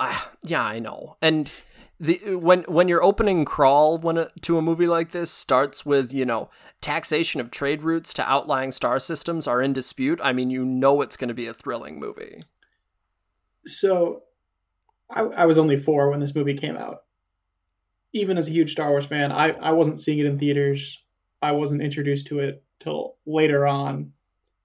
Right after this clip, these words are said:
Speaker 2: a little bit. I can't imagine how it must have felt to be, like, a huge Star Wars fan from the seventies and eighties, wait
Speaker 1: <laughs>
Speaker 2: almost twenty years,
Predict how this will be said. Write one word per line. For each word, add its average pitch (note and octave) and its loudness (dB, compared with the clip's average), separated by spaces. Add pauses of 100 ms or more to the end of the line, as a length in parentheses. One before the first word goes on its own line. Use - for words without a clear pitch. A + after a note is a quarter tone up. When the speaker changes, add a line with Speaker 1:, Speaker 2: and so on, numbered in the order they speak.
(140)
Speaker 2:
a D#3 0
little C#3+ -4
bit. - -10 (2500)
I D3+ -6
can't G#3 -2
imagine D3 2
how D3 2
it D3 -2
must D3 -6
have C#3+ -10
felt - -2 (160)
to D#3+ -8
be, D#3 0
like, D3+ -4
a D3+ -4
huge D#3 0
Star D#3 0
Wars D3 0
fan D3 -2
from D3 -4
the D3 -6
seventies D3 4
and C#3+ 2
eighties, D3 -2 (340)
wait D#3 0
Speaker 1:
<laughs> - -14
Speaker 2:
almost F3 2
twenty E3+ 0
years, C#3+ -2